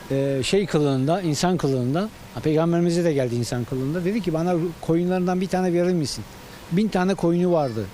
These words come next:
İbrahim Aleyhisselam peygamberin. Allah için verdi. Dedi, "Yarısını Allah için verir misin?" Yarısını da verdi. "Hepsini Allah için bana." "Al hepsini." "Sen kazandın kardeşim," dedi. "Ben," dedi, "Cebrail'im," dedi. "Allah beni imtihan için gönderdi. Bakalım verecek misin, vermeyecek misin?"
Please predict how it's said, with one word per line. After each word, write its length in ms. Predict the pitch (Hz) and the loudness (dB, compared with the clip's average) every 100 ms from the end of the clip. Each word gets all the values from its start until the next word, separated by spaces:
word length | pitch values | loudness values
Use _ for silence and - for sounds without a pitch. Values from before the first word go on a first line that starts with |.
| - | -4
İbrahim 400 | 123 131 131 123 | -2 0 0 0
Aleyhisselam 480 | 117 113 131 110 98 | -2 -2 -2 -4 -2
peygamberin. 460 | 117 104 101 98 95 - - - - - - - | -2 -2 -4 -6 -8 -14 -16 -16 -16 -14 -14 -10
Allah 300 | 135 139 165 | -2 0 2
için 260 | 165 180 160 | 0 0 0
verdi. 320 | 143 135 123 113 - - - - | 2 0 -2 -8 -12 -16 -16 -6
Dedi, 160 | 147 196 | -2 2
"Yarısını 440 | 208 269 - 214 | 4 2 2 2
Allah 220 | 190 180 160 | 2 2 2
için 260 | - 156 | 0 0
verir 160 | 147 143 | 2 0
misin?" 320 | 147 208 196 | -2 -4 0
Yarısını 400 | 185 196 196 170 | 2 2 0 0
da 140 | 143 | 2
verdi. 200 | 131 127 147 - - - | 0 -2 -6 -14 -18 -4
"Hepsini 380 | 285 320 - 233 | 0 0 2 2
Allah 240 | 208 202 | 4 2
için 220 | 165 190 175 | 2 0 0
bana." 180 | 165 147 - - - - | 0 -4 -14 -18 -18 -4
"Al 180 | 165 175 | 0 2
hepsini." 380 | 156 151 139 127 - - - - - - - - - - | 0 -2 -4 -4 -8 -16 -18 -18 -18 -18 -16 -14 -14 -8
"Sen 260 | - 165 160 | -2 0 2
kazandın 440 | 151 156 151 156 | 0 2 0 -2
kardeşim," 480 | 131 120 127 131 123 | -2 -2 -2 -2 -2
dedi. 220 | 120 120 | -2 0
"Ben," 220 | 147 151 | 0 0
dedi, 160 | 143 143 | 0 0
"Cebrail'im," 640 | 139 127 135 139 135 120 | 0 0 0 0 -2 -2
dedi. 180 | 117 135 | -2 -2
"Allah 280 | 127 139 123 | 0 -2 -2
beni 120 | 143 139 | -2 -2
imtihan 360 | 131 139 139 | 0 -2 -2
için 240 | 123 127 117 | -2 -4 -2
gönderdi. 320 | 120 113 123 | -2 -2 -2
Bakalım 340 | 131 139 123 | -2 -4 -2
verecek 360 | 131 139 147 143 | -2 0 0 -2
misin, 240 | 131 143 | -2 -2
vermeyecek 440 | 127 117 107 104 101 | -2 -2 -4 -6 -6
misin?" 240 | 95 | -8